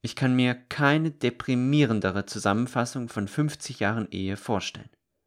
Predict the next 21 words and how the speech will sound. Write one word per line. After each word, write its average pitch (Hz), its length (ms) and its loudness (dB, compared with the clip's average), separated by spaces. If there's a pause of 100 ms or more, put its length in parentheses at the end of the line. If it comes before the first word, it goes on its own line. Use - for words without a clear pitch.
(920)
Ich - 180 -6
frage 151 340 4
mich, 80 260 -8 (240)
wie 160 220 4
viele 185 340 2
Ehefrauen 117 640 2
eine 101 220 -2
solche 135 420 0
Verzweiflung 117 720 -2
auf 113 120 -2
ihren 107 260 -4
Zungenspitzen 131 720 -6
tragen, 107 420 -2 (640)
aber 127 400 4
ihnen 127 300 0
der 113 120 4
Mut 139 360 0
von 120 320 -4
fünfzig 160 640 -4
Jahren 104 360 -2
fehlt, 110 520 -2